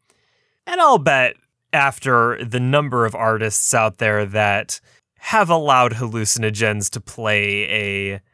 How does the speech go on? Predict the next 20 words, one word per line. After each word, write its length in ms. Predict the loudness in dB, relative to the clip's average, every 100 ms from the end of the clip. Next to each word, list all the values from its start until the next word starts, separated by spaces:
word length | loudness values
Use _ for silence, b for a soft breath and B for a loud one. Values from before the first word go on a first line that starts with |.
| _ -6
not 280 | 0 0 0
insignificant 840 | -2 -2 -2 -2 -2 -4 -6 -6
role 480 | -6 -4 -4 -2 -6 -6
in 160 | -6
their 160 | -4 -4
creation 680 | -6 -6 -2 -2 -2 -6 -6
of 220 | -8 -4
art, 300 | -2 -2 -4 _ _ _ _ _ -12
that 220 | -6 -6
it's 160 | -4 -2
not 160 | 0
impossible 680 | 0 0 0 0 -2 -2 -2
that 160 | -2 -4
these 260 | -4 -2
things 440 | 0 0 -2 -6 -6
were, 480 | -2 0 2 2
uh, 380 | 2 2 0 -4 -10 _ _ _ _ _ _ _
some 360 | -8 -6 -6 -6
pretty 300 | -4 -4 -2
serious 560 | -2 -2 -2 0 0